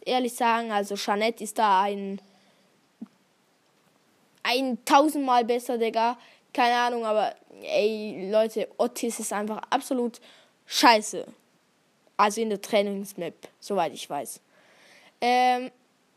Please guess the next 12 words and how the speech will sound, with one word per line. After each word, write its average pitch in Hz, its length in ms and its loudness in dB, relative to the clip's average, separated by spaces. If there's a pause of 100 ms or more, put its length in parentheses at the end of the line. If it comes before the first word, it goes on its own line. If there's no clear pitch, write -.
(1000)
ich 302 200 2
finde 294 220 0
ihn 277 120 -4
absolut 247 440 -4
scheiße. 220 380 -2
Also 196 460 -4
natürlich 208 480 -2
gibt's 202 200 -8
verschiedene 262 420 -2
Meinungen. 226 480 -2 (380)
Ich 294 180 2
find 285 300 -2